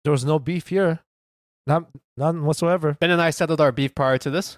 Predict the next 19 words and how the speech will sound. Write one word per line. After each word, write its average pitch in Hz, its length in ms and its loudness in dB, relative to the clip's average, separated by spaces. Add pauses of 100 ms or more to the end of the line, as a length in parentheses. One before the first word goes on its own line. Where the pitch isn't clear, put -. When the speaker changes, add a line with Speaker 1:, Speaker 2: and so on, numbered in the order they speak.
Speaker 1:
Yes, 156 200 -2
we 160 80 -4
did. 151 360 0
Um, 147 360 0
you 151 60 0
can 185 140 -2
catch 190 240 -2
us 185 120 -8
on 156 280 0
all 165 180 2
major 165 340 -2 (140)
platforms, 180 640 -2 (140)
um, 131 560 0 (560)
via 147 380 2 (200)
the 151 100 -4
thing 160 180 -6
called 143 180 -2
the 156 100 -16
internet. 175 600 -6